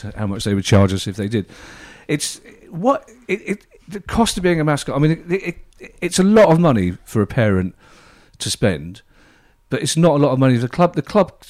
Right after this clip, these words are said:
can't be making that much money out of mascots. I know we've got eleven mascots now, and it's always funny when a mascot's taller than the Max Mayer, which happens quite a lot. Uh, you half expect Max Mayer to walk out holding Gary Cahill's hand sometimes, but <laughs> it's, it.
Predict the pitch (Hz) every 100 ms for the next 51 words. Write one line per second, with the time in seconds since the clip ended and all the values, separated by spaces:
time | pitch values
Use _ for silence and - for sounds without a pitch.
0 | - 151 160 139 123 120 117 117 110 101
1 | - 104 95 90 85 98 90 110 127 143
2 | 127 120 110 - 110 110 95 92 85 -
3 | 90 - 92 90 98 117 101 95 110 95
4 | 92 92 95 92 - - - 95 92 90
5 | 90 90 92 - - - 107 90 110 98
6 | 82 90 113 95 90 95 - 104 90 95
7 | 85 - - - - - - - 101 104
8 | 98 110 98 120 110 117 - 98 98 92
9 | 107 98 - - - 101 - 98 85 104
10 | 95 92 95 - - - 107 101 104 98
11 | 98 95 110 101 82 82 - 85 92 104
12 | - - - - - - - 170 170 -
13 | - 196